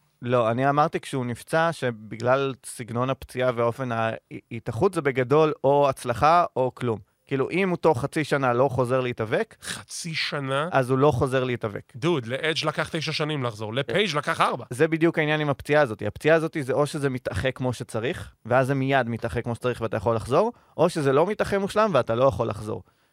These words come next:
Speaker 1: ואם תוך חצי שנה לא קיבלנו הודעה שזה התאחה מושלם, א-, אין פה, אתה,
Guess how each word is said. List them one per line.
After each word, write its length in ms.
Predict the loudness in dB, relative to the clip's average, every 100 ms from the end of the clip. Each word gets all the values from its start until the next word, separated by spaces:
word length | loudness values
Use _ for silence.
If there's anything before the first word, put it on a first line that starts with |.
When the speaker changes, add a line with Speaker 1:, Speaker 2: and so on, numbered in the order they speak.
| _ -10
Speaker 1:
ואם 520 | 0 2 2 0 0 0
תוך 140 | 0
חצי 180 | -2 -2
שנה 240 | 0 2
לא 80 | 2
קיבלנו 340 | 2 2 2 0
הודעה 260 | 0 0
שזה 200 | -2 -4
התאחה 280 | -6 -4 -4
מושלם, 480 | -4 0 2 2 -2 -14 _ _ _ -14
א-, 40 | -10
אין 280 | -2 -2 2
פה, 220 | 4 4
אתה, 140 | 2